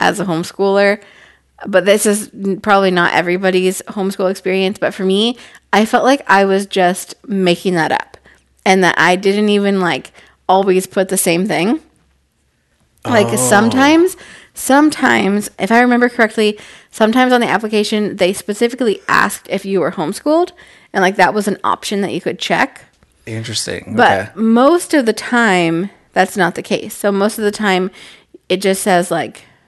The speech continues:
Speaker 1: s-, like, high school, and you just put in the high school and then G P A.
Speaker 2: Yeah.
Speaker 1: And so I, uh,
Speaker 2: Th-, that's a good thing that I, <laughs> I've never up to this point thought about, like, how was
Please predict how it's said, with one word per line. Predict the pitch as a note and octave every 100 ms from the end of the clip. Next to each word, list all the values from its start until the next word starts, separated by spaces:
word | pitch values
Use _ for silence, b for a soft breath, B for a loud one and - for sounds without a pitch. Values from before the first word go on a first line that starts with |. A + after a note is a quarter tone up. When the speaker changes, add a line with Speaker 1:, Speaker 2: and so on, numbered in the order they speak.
| b _ _ _
Speaker 1:
s-, | - - -
like, | E3+ E3 - _ -
high | F#3 G3
school, | F#3+ - D#3+ B2
and | - F#3
you | F3
just | F3
put | - F3+
in | E3+
the | F#3+
high | F3+
school | - F3 E3 B B B
and | E3 E3+
then | E3 E3
G | E3+
P | E3+ E3
A. | D3 A3 C4+
Speaker 2:
Yeah. | G#2+ C2+ C2+ - - -
Speaker 1:
And | A3 G3+ G3 F#3+ D#3 - _
so | G#3+ - A3+ A3 G#3 -
I, | - D#3 A#3 C#4 D#4 D#4 B B B B B B B B B B B - -
uh, | A3+ G#3+ F#3+ C3+ A#2+ G#3 B B _
Speaker 2:
Th-, | - -
that's | C3+ F3 -
a |
good | D3+ D#3 D3
thing | D3+ D#3
that | D#3 D#3 G2+
I, | B2+
<laughs> | A#2+ C3 B2
I've | C3+
never | C#3 C3 C3 B2 A#2+
up | A2+
to | A2
this | A#2+ A2
point | - A#2+ A2 G2+ G2
thought | A#2 A#2
about, | B2 G#2 F#2 -
like, | A2+ G2 - B B B -
how | - A#2
was | A#2+ A2+ -